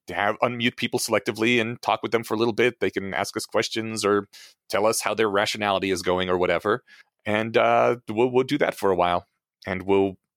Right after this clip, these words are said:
put, record it and put the thing up as a episode for t-, the two hundredth. But, you know,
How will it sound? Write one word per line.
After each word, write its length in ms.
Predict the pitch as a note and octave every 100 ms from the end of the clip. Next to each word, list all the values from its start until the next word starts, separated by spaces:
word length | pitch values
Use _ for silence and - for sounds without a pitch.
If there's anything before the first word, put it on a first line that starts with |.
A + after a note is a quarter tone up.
| _
put, 260 | C3 B2 -
record 260 | G#2+ C#3 C#3+
it 80 | -
and 200 | F#2 E2
put 160 | - -
the 40 |
thing 180 | - A#2
up 160 | A2 A2
as 220 | G2+ G2+ -
a 180 | F#2 F#2
episode 400 | F2+ - - F#2
for 200 | - F2+
t-, 160 | F2 -
the 140 | G2
two 180 | E2+ B2+
hundredth. 420 | B2 G2+ F#2+ F#2+ - - - _
But, 180 | B2 A#2
you 80 | D3+
know, 200 | G2+ D#2+